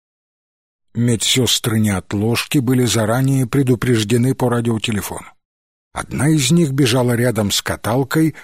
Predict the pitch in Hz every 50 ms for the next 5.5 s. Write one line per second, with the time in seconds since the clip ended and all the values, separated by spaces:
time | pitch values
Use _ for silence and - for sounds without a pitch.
0 | - _ - - 113 104 110 95 82 - 104 113 120 117 117 104 101 107 135 131
1 | 131 135 135 135 143 131 127 156 196 180 156 135 98 76 57 - - - - -
2 | _ _ _ - 127 120 107 107 92 - - 85 87 101 143 165 147 - 156 147
3 | 131 107 - - - - _ - 113 101 - - - 107 113 139 160 156 143 -
4 | - 160 147 120 - - 131 156 143 131 120 95 101 104 98 95 92 90 82 -
5 | - - - - - - - - -